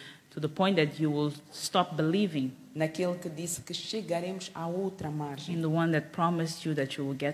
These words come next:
Speaker 1: to the other shore
Speaker 2: e roubar cada vez mais
Speaker 1: and steal more and more
Speaker 2: vidas da presença de Deus
Speaker 1: lives out of the presence of God
Speaker 2: e arrastar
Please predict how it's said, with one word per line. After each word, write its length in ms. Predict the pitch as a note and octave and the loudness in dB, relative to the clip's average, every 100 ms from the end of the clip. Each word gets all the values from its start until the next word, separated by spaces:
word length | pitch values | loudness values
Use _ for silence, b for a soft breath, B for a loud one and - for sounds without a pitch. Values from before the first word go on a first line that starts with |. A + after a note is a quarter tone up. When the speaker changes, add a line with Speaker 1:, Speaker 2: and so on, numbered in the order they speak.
| D3 | -4
Speaker 1:
to 60 | D3 | -4
the 120 | C3+ | -4
other 160 | C3+ | -4
shore 360 | B2+ - C3+ C3 | -6 -6 -6 -6
Speaker 2:
e 60 | D#3+ | -6
roubar 480 | D#3 D#3 D#3+ E3+ E3+ | -4 -2 -2 -4 -4
cada 320 | G3+ A3 F#3+ | -2 -2 -2
vez 340 | D#3 E3+ F#3+ E3 | -4 -2 -2 -2
mais 520 | C#3+ C3 C3 - - | -2 -2 -4 -6 -2
Speaker 1:
and 160 | D3+ D3 | -2 -2
steal 460 | - - D3+ C3+ C#3 | -4 -2 0 0 0
more 360 | D3+ E3+ F#3+ F#3+ | 4 6 6 2
and 60 | G3+ | 0
more 320 | E3+ C3+ C3+ - - | 4 2 2 -4 -12
Speaker 2:
vidas 500 | D#3+ C#3 F3 E3+ D3 | -8 -4 -2 2 0
da 120 | D3 C#3 | 0 -6
presença 520 | D3 C3+ D#3+ D#3+ D3+ | -6 -4 -4 -4 -8
de 120 | C#3 | -8
Deus 380 | C3+ D3 D#3+ D3 | -8 -8 -8 -4
Speaker 1:
lives 680 | C#3 C#3+ D#3+ F#3 G#3+ - - | 0 6 6 6 4 -2 -6
out 180 | D3 D3 | -4 -4
of 100 | C#3+ | -4
the 60 | D3 | -8
presence 440 | - G#3 G#3 G3+ | -2 0 0 0
of 100 | A3 - | -2 0
God 240 | C#3+ C3+ - - - | 0 0 -4 -12 -4
Speaker 2:
e 100 | D#3+ | -2
arrastar 460 | D3+ D3+ - E3+ | -2 -4 0 0